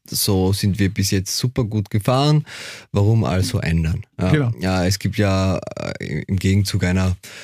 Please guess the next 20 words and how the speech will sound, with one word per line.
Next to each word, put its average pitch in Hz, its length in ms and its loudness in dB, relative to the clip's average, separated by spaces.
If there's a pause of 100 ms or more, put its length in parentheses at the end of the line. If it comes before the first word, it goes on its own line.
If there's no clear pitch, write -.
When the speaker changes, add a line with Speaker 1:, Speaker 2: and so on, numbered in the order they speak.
(180)
Speaker 1:
freiwilligen 98 680 2
Spende 123 540 2
auch 98 200 0
ein 87 280 0 (140)
kleines 95 340 0
Dankeschön 98 520 2
in 92 80 4
Form 98 240 2
eines 87 320 0
Welcome-Shots, 117 840 0
ja. 95 220 2
Speaker 2:
Mhm. 117 260 4 (540)
Speaker 1:
Aber 85 580 0
nein, 87 240 0
also 90 280 -2
Eintritt, 87 380 -2
glaub 82 220 -2
ich, - 160 -6
wird's - 220 -6
da 85 320 -2